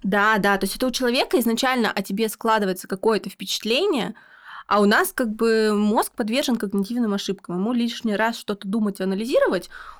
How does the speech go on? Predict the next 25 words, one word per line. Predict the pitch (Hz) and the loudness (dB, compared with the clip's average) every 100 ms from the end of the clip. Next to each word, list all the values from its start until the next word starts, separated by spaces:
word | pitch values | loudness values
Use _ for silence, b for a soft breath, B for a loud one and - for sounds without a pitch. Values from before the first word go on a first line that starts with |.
| B | B
очень | 254 294 247 233 | 0 0 2 4
не | |
хочется, | 220 233 208 - - | 4 2 2 0 -2
если | 175 254 220 | 0 0 0
у | |
него | 190 | 0
есть | 180 233 - | 0 -2 -2
своя | 190 208 | -2 0
картина | 196 - 226 208 | -4 -4 -2 0
мира, | 180 170 170 | 0 -2 -4
да. | 185 196 262 B B B | -4 -2 -4 B B B
И | 214 | 0
вот | 214 202 | 2 0
в | 196 | 2
моей | 208 247 277 | 2 4 2
картине | - 214 226 214 | 0 0 2 4
мира | 220 233 196 180 | 4 4 4 2
я | 196 196 | 2 4
изначально | 208 208 220 190 | 2 2 2 2
построила | 180 202 - 220 196 185 | 0 -4 0 2 2 2
образ | 185 196 202 | 2 0 -2
Глеба | 202 214 180 | 0 0 -2
как | 165 180 | -4 -6
вообще | 185 - 185 | -6 -4 -4
классного | 196 202 202 196 185 180 180 180 180 | 0 0 0 -2 -2 0 -2 -2 -2